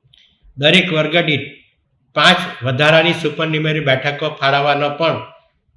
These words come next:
Board of Management દ્વારા નિર્ણય લેવામાં આવ્યો છે કે જેથી આ પ્રકાર, અને હાલની અંદર એમાં એક હજાર ને બત્રીસ જેટલા વિદ્યાર્થીઓએ આમાં પ્રવેશ મેળવ્યો હતો.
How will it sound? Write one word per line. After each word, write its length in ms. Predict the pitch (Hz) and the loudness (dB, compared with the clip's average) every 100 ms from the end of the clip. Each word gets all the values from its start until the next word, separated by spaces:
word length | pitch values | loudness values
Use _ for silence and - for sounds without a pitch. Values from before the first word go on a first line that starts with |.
| 131 | -4
Board 160 | 139 | 2
of 220 | 151 143 | 2 2
Management 460 | 139 143 143 147 143 | -2 0 0 -2 -2
દ્વારા 520 | 139 139 139 123 - 127 | -2 2 2 0 -6 -8
નિર્ણય 280 | 131 139 | -4 -2
લેવામાં 640 | 131 127 127 123 123 117 135 | 0 0 0 -2 -6 -6 -6
આવ્યો 260 | 147 165 | -2 -2
છે 200 | 165 127 110 - _ _ _ | -2 -6 -6 -12 _ _ _
કે 80 | 127 | -10
જેથી 580 | 123 160 165 156 92 - - _ _ - | -2 -2 0 0 0 -10 -20 _ _ -4
આ 120 | 151 | -2
પ્રકાર, 400 | 156 147 151 151 | 0 0 0 -2
અને 220 | 131 151 | -2 0
હાલની 460 | 151 127 127 151 160 | 0 0 -2 -2 -2
અંદર 240 | 156 160 | 0 -2
એમાં 280 | 151 143 143 | -2 -2 -4
એક 240 | 160 170 160 | -2 -2 -2
હજાર 360 | 139 151 160 | 0 2 2
ને 80 | 160 | 0
બત્રીસ 420 | 139 135 175 180 | -2 -4 -2 -2
જેટલા 480 | 170 160 156 123 - - _ _ _ 135 | -2 -2 0 0 -2 -16 _ _ _ -8
વિદ્યાર્થીઓએ 840 | 135 120 147 151 151 151 147 147 | -6 0 0 0 -2 0 0 -2
આમાં 600 | 147 139 139 131 127 - | -6 -4 -2 -2 -4 -12
પ્રવેશ 420 | 131 131 135 - - | -6 -4 -4 -6 -8
મેળવ્યો 420 | 127 135 131 113 | -2 0 0 -2
હતો. 180 | 110 | -4